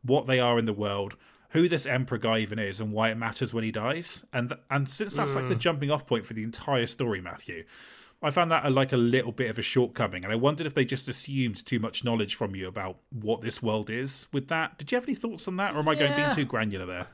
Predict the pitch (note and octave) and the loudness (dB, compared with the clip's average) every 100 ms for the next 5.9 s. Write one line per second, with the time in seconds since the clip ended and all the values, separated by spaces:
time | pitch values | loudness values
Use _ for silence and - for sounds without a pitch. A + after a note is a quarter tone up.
0 | - - _ - F#3+ - C4+ G3+ - A3 | -20 -20 _ 0 0 0 -2 -2 0 2
1 | - G3+ G3 F3+ E3+ - E3 D3+ B2 A#2+ | 4 2 -2 0 2 2 0 -2 -4 -6
2 | C#3+ A#2 C3+ A#2+ A#2 - C3 A2 - G3 | -6 -2 0 0 -2 0 0 0 0 -2
3 | - B2+ C#3+ - E3 C#3 A#2 B2+ A2+ A#2+ | -2 -4 -2 0 2 0 0 0 0 -2
4 | A#2 D3 A#2 C3+ A#2+ A2+ B2+ A2 B2 A#2 | -2 -2 0 -2 -2 -2 -2 -2 -2 -4
5 | C#3+ A#2+ A#2 A2 G#2+ B2+ A2 - - | -6 -6 -6 -6 -4 -2 -2 -4 -12